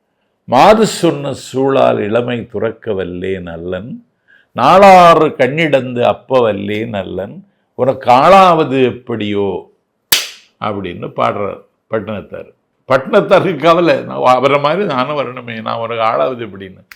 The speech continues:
இதை சப்ஜெக்டா வச்சுட்டு பேசணும்னு பிளான் போட்டு,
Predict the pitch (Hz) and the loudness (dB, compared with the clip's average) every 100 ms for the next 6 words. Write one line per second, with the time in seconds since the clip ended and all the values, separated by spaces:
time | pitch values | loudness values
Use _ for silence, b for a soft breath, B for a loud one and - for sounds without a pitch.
0 | b b b 160 190 220 - 165 147 170 | b b b 2 4 4 4 0 2 -2
1 | - 160 156 131 - 120 - 165 135 123 | -2 -2 0 -2 -6 -12 -10 -8 -6 -6
2 | - 117 101 131 - 113 117 127 123 _ | -8 -12 -10 -12 -14 -8 -8 -8 -16 _
3 | 107 101 _ 175 - | -12 -12 _ -14 -14